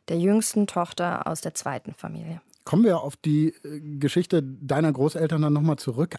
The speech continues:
Speaker 2: Aber ich würd erstmal gerne wissen, du als Enkelin hast ja offenbar irgendwann von dieser Geschichte erfahren, obwohl,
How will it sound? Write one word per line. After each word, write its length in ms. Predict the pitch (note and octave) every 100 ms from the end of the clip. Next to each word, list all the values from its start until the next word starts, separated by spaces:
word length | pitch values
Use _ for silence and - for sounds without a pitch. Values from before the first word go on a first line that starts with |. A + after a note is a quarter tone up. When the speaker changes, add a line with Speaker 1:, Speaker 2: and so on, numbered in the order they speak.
| -
Speaker 2:
Aber 380 | C#3+ E3+ G#3 A3 - - - -
ich 120 | C#3
würd 120 | E3+
erstmal 280 | C#3 - F3+
gerne 280 | E3 D#3+ D3
wissen, 380 | E3+ G#3 G3+ - _
du 260 | C#3 C#3+ G3
als 180 | D#3
Enkelin 640 | - C#3+ F3 G3+ G#3+ A3+ - - - _ _
hast 220 | - D#3+
ja 220 | G3+ E3 - _
offenbar 400 | D3 G#3 F3 E3
irgendwann 420 | - E3+ F3+ D#3+
von 160 | D3+ D#3
dieser 220 | D3 D3
Geschichte 480 | C#3 C#3 - C3 C#3+
erfahren, 540 | C3+ B2+ C#3 D3 A3+ -
obwohl, 580 | C#3 C3+ C#3 D3+ C4 B3+